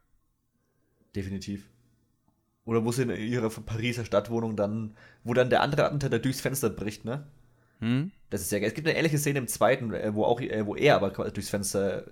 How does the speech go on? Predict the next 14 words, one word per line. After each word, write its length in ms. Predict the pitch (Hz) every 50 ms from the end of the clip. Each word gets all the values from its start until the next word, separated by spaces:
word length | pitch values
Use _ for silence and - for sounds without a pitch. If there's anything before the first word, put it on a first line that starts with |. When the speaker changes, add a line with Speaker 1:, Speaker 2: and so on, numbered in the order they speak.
| - -
Speaker 1:
über 300 | - - - - - 104
jemanden 260 | 202 202 104 101 95
reinspringt. 500 | 92 98 - - - - 110 110 - - - - - - -
Ähnlich. 360 | - 117 127 135 156 175 147
Speaker 2:
Ja, 80 | 113 - -
wo 160 | - 98 113
die 80 | 107 -
Kamera 400 | - 135 123 139 139 117 107 98
hinterhergesprungen 680 | 98 95 95 95 95 98 95 - - - 101 101 101 110
ist. 160 | 139 - - _ _ _ _ _ _ _ _ _
Speaker 1:
Ja, 100 | - 120
ja, 160 | 151 185 330 320 -
genau. 240 | - 104 87 85 - - _ _ _ _ _ _ _ _
Speaker 2:
Ja. 160 | - 107 101